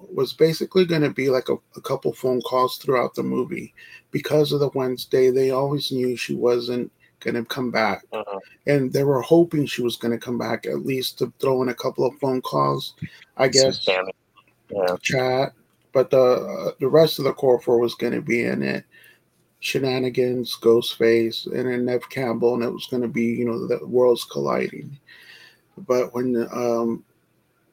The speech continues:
Speaker 1: it was looking more likely like Jenna Ortega wasn't gonna come back, I think that's when they made up a reason to fire Melissa Barrera. And they have the script already pretty much with Neve Campbell, so I think they're just gonna flesh that out a little bit.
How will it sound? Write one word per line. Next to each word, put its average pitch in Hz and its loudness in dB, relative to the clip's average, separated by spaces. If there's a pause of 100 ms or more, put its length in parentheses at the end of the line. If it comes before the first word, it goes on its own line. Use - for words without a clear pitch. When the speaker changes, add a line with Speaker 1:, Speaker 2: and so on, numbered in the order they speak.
(360)
Speaker 1:
it 156 8
was 143 4
looking 143 4
more 131 2
likely 127 2
like 120 2
Jenna 127 -2
Ortega 120 2
wasn't 120 2
gonna 127 0
come 131 -4
back, 131 -2 (680)
I 127 0
think 120 -2
that's 113 -4
when 120 -2 (140)
they 117 0 (100)
made 120 4
up 113 0
a 123 0
reason 120 -2
to - -8
fire 117 2
Melissa 117 -2
Barrera. 65 0 (920)
And 131 2
they 127 0
have 147 2
the 151 4
script - 0
already 127 4
pretty - -2
much 123 -2
with 131 0
Neve 120 -2
Campbell, 123 -2
so - -2
I 127 0
think - -6
they're 67 -2
just 127 -2
gonna 139 -4
flesh - -4
that - -4
out - -6
a 147 -2
little 67 2
bit. 69 -2